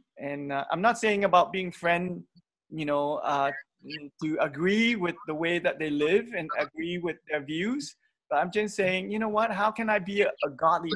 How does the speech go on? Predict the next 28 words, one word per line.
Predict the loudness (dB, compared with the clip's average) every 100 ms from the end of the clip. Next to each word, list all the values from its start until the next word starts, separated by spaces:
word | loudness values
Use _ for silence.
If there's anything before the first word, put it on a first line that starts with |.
| -4
friend | -6
to | -8 -10 -10
these | -12 _
people, | -10 -6 -6 -6 -10 -20 -20 _ -20 -14
to | -10
show | -2 0
love? | 6 8 10 8 2 _ -2 -2 -4 _ _
And, | -8 -6 -4 -4
um, | -2 -2 -2 -6 -12 -16 _ -16
and | -14
so | -6 -4
we | -4
could | -6 -6
do | -4 0
that. | 6 6 6 2 _ _ _ _ _ _ _ -20 -12
We | -8
could | -6 -6
be | -6
friends | -2 -2 -2
to | -6
these | -8 -8
strangers, | -8 -6 -6 -4 -6 -6 -12 -16 -10
and, | -8 -6 -2
uh, | 0
the | 0
world | -4 -2 -2
needs | -2 -4 -4
that | -6 -6 -6